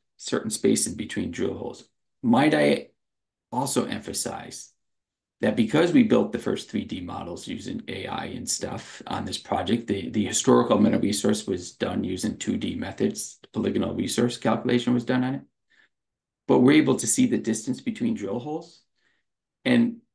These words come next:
forty percent of the drill holes were within thirty meters of each other.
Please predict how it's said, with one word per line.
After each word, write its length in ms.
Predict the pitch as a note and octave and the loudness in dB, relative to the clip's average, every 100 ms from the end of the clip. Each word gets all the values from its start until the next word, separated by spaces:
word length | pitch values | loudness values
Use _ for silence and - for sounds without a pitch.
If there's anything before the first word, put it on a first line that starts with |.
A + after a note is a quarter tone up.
| _ | _
forty 260 | D#3 F#3+ | -2 -2
percent 360 | F#3+ C#3+ D3 D3+ | -4 -6 -4 -4
of 100 | B2 | -4
the 80 | G#2+ | -6
drill 240 | A2 A#2 | -6 -6
holes 540 | C#3+ G2 F#2+ F#2 - _ | -6 -10 -10 -14 -20 _
were 180 | - G#2+ | -6 -4
within 600 | G2+ G#2 G#2+ G#2 G2+ - _ _ _ _ _ _ _ _ | -4 -4 -4 -6 -6 -12 _ _ _ _ _ _ _ _
thirty 240 | A2 G#2+ G#2+ | 0 2 2
meters 340 | G2+ G#2 - | 2 0 -2
of 140 | F2 - | -6 -10
each 180 | - | -10
other. 320 | E2 E2+ F2 | -10 -10 -14